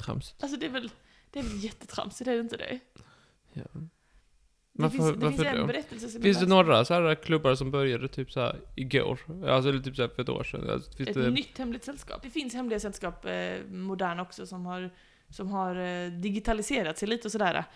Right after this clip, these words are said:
Speaker 2: Men de är ju också väldigt svåra att få reda på. Du känner till Anonymous till exempel. Det skulle man kunna kalla för ett slutet sällskap, eh, som, som gör sina hemligheter, du vet.
Speaker 1: Ja,
Speaker 2: Och
Speaker 1: jag
Speaker 2: sådär.
Speaker 1: vet. Men roliga masker.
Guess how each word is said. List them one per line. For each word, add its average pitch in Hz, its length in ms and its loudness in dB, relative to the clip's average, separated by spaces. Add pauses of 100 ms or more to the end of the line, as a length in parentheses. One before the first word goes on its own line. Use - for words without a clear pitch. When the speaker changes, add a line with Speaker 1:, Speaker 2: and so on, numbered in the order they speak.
(240)
Speaker 2:
Men 214 400 2
de 220 200 2
är 220 40 2
ju 220 80 2
också - 260 -4
väldigt 214 200 -2
svåra 185 320 0
att 175 100 -8
få 196 60 -6
reda 175 160 -2
på. 180 100 -8
Du 190 100 -6
känner 208 160 4
till 202 140 2
Anonymous 175 460 -2
till 180 120 -8
exempel. 175 300 -8
Det 180 40 -12
skulle 262 180 -8
man 254 80 -2
kunna 220 160 -2
kalla 202 220 -2
för 180 100 -10
ett 175 60 -10
slutet 175 280 -4
sällskap, - 520 -6 (260)
eh, 175 420 -8
som, 185 380 -16 (920)
som 202 120 -8
gör 185 140 -6
sina 180 240 -10
hemligheter, 175 640 -8 (200)
du 190 80 -16
vet. 175 380 -12 (400)
Speaker 1:
Ja, 143 400 -8 (240)
Speaker 2:
Och - 100 -12
Speaker 1:
jag 143 120 -6
Speaker 2:
sådär. 147 180 -4
Speaker 1:
vet. 180 160 -12 (1200)
Men 139 140 -12
roliga 156 260 -8
masker. 143 600 -14